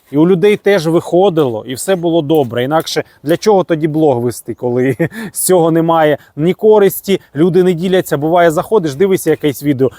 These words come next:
а люди інформацією не діляться. Ну це мені не подобається таке. Мені подобається, показали, все щось класно, поділіться інформацією. Що це, як це, що до чого. Так, що ще ми замовили у Брова Фарма?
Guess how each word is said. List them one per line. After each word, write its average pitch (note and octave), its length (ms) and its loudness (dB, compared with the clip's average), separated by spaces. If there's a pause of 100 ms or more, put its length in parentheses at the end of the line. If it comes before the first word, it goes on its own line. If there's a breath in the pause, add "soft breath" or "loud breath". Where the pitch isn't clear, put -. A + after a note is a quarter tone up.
а C3+ 100 2
люди G3 220 4
інформацією E3 640 0
не D#3 80 0
діляться. A#2 520 -4
Ну D3+ 120 -2
це G3 240 2
мені G3 220 2
не G#3 80 2
подобається B2 600 -4
таке. B2 220 -6
Мені B3+ 220 -2
подобається, E3 520 2 (460 soft breath)
показали, G3+ 640 2
все E3+ 220 -2
щось E3+ 220 -4
класно, F#3+ 500 0
поділіться G3 580 -2
інформацією. A2+ 720 -8
Що F#3 420 2
це, - 180 -12
як C#3+ 460 0
це, A2 120 -18
що A3 220 0
до D#3 140 2
чого. G#2+ 320 -8 (720 loud breath)
Так, B2+ 220 -2
що A#3 280 2
ще G3 220 0
ми F#3 180 2
замовили F3 680 2 (1200)
у C3+ 80 -2
Брова D3 320 2
Фарма? G#2+ 420 -2